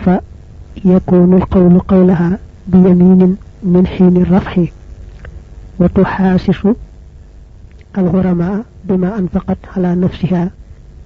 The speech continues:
من حين رفعها في الدين الحادث دون القديم. Di Misra bi ni mu leerale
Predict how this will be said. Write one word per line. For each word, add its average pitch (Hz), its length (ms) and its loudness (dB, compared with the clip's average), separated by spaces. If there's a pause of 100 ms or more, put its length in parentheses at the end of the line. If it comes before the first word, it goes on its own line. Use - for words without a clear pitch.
(320)
من 170 220 -4
حين 185 460 0 (200)
رفعها 185 720 -4 (720)
في 196 80 -4
الدين 180 540 -2 (160)
الحادث 180 680 -2 (260)
دون 180 300 -2
القديم. 180 720 -2 (2250)
Di 180 80 -6
Misra 185 400 -2
bi 175 100 -2
ni 180 100 -2
mu 190 100 0
leerale 185 380 0